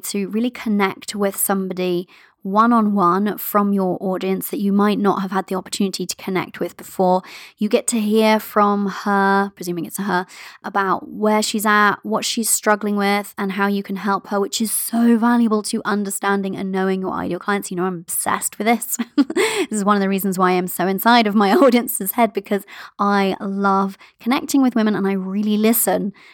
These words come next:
I, if you ever get on a call with me, I'm really listening to exactly what you're saying, because I know that the more I listen, the more I understand, the more I hear and understand you and acknowledge you,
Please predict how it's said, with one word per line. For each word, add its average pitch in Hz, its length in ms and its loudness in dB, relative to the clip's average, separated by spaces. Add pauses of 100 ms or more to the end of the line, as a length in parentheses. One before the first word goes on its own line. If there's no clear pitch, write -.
(140)
I, 202 60 -2 (220)
if 220 180 -6
you 220 120 4
ever 226 140 4
get 214 120 -2
on 214 60 -2
a 214 40 -2
call 214 140 0
with 196 100 -2
me, 170 80 -4
I'm 190 300 -4 (180)
really 202 560 2
listening 220 380 2
to 190 100 -10
exactly 185 400 -4
what 185 80 -4
you're - 80 -8
saying, 190 380 0
because 185 380 -4 (360)
I 208 80 0
know 214 160 4
that 196 180 0 (180)
the 202 100 -4
more 202 240 4
I 220 120 4
listen, 208 440 -2
the 202 40 -2
more 202 160 4
I 196 80 6
understand, 196 680 0
the - 120 -10
more 196 140 0
I 196 160 4
hear 220 320 -2
and 233 80 2
understand 190 480 0
you 180 80 0
and 175 100 2
acknowledge 196 480 2
you, 165 180 -4